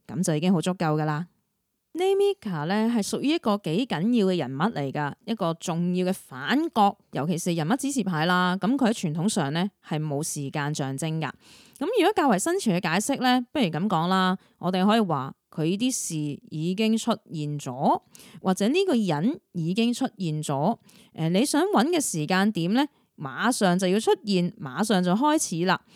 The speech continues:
噉甚至啦，呢件事呢，喺門口啦，即係時候呼我一 tiếng 嚟咯，準備呢就會發生啦，喺你眼前啦，迫在眉睫嘅事，呢個時間點，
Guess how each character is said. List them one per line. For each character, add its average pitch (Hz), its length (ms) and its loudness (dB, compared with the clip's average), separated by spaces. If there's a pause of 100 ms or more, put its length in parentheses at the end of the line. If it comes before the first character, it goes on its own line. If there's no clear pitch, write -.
(240)
噉 349 160 -8
甚 262 220 2
至 269 180 2
啦， 320 180 2
呢 330 40 2
件 339 240 4
事 220 240 0
呢， 220 160 2 (220)
喺 190 120 -2
門 208 340 2
口 180 240 4
啦， 175 380 4
即 220 100 -4
係 156 420 -2
時 - 80 -8
候 143 60 -6
呼 226 180 -4
我 185 180 4
一 202 40 0
tiếng 202 240 0
嚟 156 220 0
咯， 160 260 0 (100)
準 214 320 0
備 214 200 4
呢 262 140 4
就 247 160 2
會 214 140 6
發 226 180 4
生 262 280 2
啦， 196 360 4
喺 170 200 0
你 202 240 2
眼 160 220 -2
前 151 200 -2
啦， 165 180 0 (300)
迫 392 100 2 (100)
在 202 220 4
眉 180 160 4
睫 214 160 0
嘅 214 160 2
事， 180 380 -2
呢 269 180 0
個 247 80 4
時 151 240 -4
間 170 220 0
點， 180 280 -2